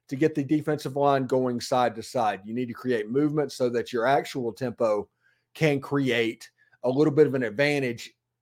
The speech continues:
working against A and M and to c-, make it to where you can victimize that secondary a little bit. Now,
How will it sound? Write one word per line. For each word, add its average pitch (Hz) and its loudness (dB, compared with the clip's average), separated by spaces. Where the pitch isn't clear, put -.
working 143 4
against 117 2
A 131 4
and 117 -4
M 107 -6
and 151 2
to 147 -2
c-, 127 -12
make 180 2
it 170 2
to - -6
where 156 4
you 156 0
can 131 -4
victimize 131 2
that 117 -2
secondary 117 -2
a - -6
little 107 -4
bit. 95 -10
Now, 117 -8